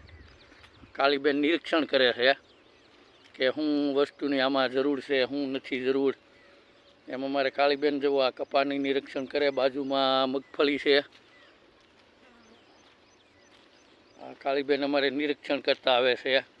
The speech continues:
કપાનું. ઓલા કપા સોંપ્યો ઈ ઉગ્યો કાળી? હે કાળી? આપણે ખાલા મૂક્યા પાછા ઈ.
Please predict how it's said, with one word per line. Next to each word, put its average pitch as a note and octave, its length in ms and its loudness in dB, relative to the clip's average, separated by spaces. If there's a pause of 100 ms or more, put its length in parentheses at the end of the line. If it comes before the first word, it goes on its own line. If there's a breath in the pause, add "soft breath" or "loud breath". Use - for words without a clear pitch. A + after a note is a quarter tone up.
(1200)
કપાનું. B2+ 480 -4 (1040)
ઓલા C#3+ 240 -2
કપા D#3 220 4
સોંપ્યો F3 360 0
ઈ D#3+ 120 2
ઉગ્યો F#3 220 6
કાળી? G#3 300 10 (1500)
હે C#3 140 -6
કાળી? F#3+ 260 10 (1160)
આપણે D3 220 4
ખાલા F3 320 8
મૂક્યા F3 400 6
પાછા D#3 360 8
ઈ. B2+ 120 2